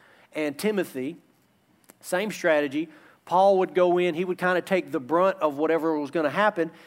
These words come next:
He would move on, and his team would stay there and continue to work sort of, you know, under the radar. If there were any disciples, if there was any fruit, they'd pull 'em aside, they would disciple 'em, they would train 'em, they would start the church getting planted.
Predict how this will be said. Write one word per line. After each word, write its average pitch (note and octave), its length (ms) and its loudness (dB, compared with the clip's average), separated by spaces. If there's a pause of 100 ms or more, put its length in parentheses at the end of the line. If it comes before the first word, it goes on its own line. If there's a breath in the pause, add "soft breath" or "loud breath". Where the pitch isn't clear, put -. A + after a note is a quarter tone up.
(160 loud breath)
He A#3 240 -2
would A3+ 200 -2
move E3+ 340 2
on, G3 340 2
and D#3 140 -6
his D3+ 120 -4
team F#3+ 300 -4
would D3+ 140 -4
stay D#3 260 -2
there D3 240 -2
and C#3+ 160 -8
continue D#3 400 -4
to C#3 80 -2
work C#3+ 320 -2
sort C#3+ 300 -4
of, B2+ 180 -6 (400 soft breath)
you C3+ 80 -6
know, C3+ 180 -2
under D3 220 -2
the C3 100 -6
radar. C3 480 0
If C3 140 -8
there D#3 160 2
were C3+ 80 -6
any D3 180 -4
disciples, D3+ 640 -2
if B2+ 80 -10
there C3+ 140 -4
was B2+ 160 -8
any D3 100 -2
fruit, D3+ 400 -2
they'd C3+ 220 -4
pull D#3 180 -2
'em D3 100 -2
aside, C#3+ 400 0
they C3+ 80 -6
would A#2+ 120 -8
disciple C#3+ 500 -4
'em, C3+ 80 -4
they B2+ 100 -6
would A#2 140 -8
train D3+ 200 -6
'em, C#3+ 40 -4
they C3 80 -4
would B2 100 -8
start D3 280 -2
the D3 80 -14
church D3+ 320 -4
getting C#3+ 180 -6
planted. C#3+ 400 -4